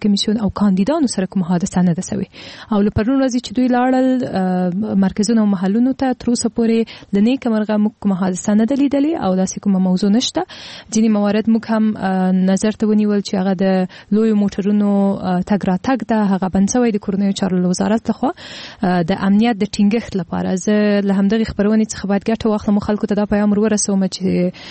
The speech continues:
د دوی د حوصله مندۍ غوښتونکي یو. د ټاکنو لپاره چې ملي، ملي پروسه ده او موږ ټول په دې کې باید خپل هغه ونډه او هغه رول ولوبوو. نو له خلکو څخه غواړو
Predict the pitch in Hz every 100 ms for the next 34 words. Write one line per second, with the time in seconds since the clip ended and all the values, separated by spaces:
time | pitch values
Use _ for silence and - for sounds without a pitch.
0 | - 196 180 220 185 196 180 196 190 190
1 | 226 214 202 - 220 208 175 175 202 _
2 | _ _ - 190 202 202 - 240 233 226
3 | 220 208 196 226 214 208 208 - 190 196
4 | 202 220 208 202 226 - 214 - 190 190
5 | 185 185 185 185 196 - 254 240 190 202
6 | 202 190 196 - - 196 190 180 190 208
7 | 208 196 190 185 185 180 175 180 175 -
8 | - - 214 220 214 247 214 175 180 233
9 | 330 214 196 202 196 - 190 180 208